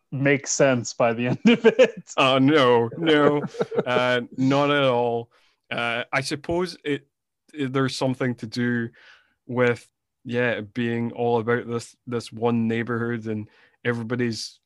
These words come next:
Speaker 2: connected and, yeah, I mean, it, it doesn't, it doesn't add up to a hill of beans, really. I think they just wanted to stick an Arthur Miller quote in there to kinda give full, full profundity, full credibility, you know, make them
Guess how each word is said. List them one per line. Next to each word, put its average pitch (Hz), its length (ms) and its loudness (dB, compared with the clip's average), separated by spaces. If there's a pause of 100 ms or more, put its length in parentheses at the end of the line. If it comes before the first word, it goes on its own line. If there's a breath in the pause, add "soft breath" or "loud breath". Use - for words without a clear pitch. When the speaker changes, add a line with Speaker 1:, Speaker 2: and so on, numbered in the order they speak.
(100)
Speaker 2:
connected 117 840 -6
and, 107 400 -6 (360)
yeah, 113 160 -6
I - 80 -12
mean, 117 200 0
it, 120 160 -2
it 135 240 -4
doesn't, 117 380 -2
it 143 100 0
doesn't 139 300 0
add 117 180 2
up 120 200 -2
to 123 340 2 (100)
a 117 120 0
hill 135 180 -2
of 117 80 -4
beans, 127 340 2
really. 131 280 2
I 120 40 4
think 135 240 0
they 127 80 -4
just 117 220 -8
wanted 123 300 -2
to 117 80 -10
stick - 320 -4
an 117 120 -2
Arthur 117 340 -2
Miller 120 340 2
quote 120 360 -6
in 120 140 0
there 113 260 0
to 113 300 -6 (300)
kinda 117 360 -2
give 117 380 -2 (100)
full, 127 800 -2 (380)
full 165 260 2
profundity, 139 800 0
full 139 260 0
credibility, 123 880 0
you 123 80 -8
know, 120 160 0
make 120 220 0
them 113 240 -4